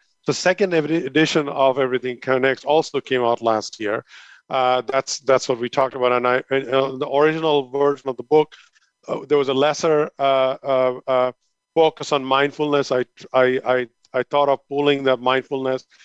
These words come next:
at a greater degree. So that second edition has a lot more information about, uh, mindfulness. And my next book, which comes out next year, you know, this year,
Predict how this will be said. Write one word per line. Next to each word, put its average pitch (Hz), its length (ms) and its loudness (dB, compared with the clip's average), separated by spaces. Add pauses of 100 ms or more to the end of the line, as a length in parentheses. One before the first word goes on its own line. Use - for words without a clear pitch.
(240)
at 135 100 0
a 135 60 0
greater 131 320 2
degree. 131 340 -2
So 131 220 -2
that 123 260 2
second 135 580 -2
edition 127 440 0
has 123 260 2
a 120 160 2 (300)
lot 139 240 2
more 135 160 0
information 127 560 -2
about, 123 420 0 (100)
uh, 120 200 0
mindfulness. 120 680 0 (500)
And 151 160 -2
my 160 140 2
next 185 420 -2
book, 160 260 2
which 151 240 -2
comes 147 300 -2
out 139 260 0
next 147 400 -2
year, 131 220 -2
you 147 80 0
know, 131 80 0
this 160 260 0
year, 135 320 -6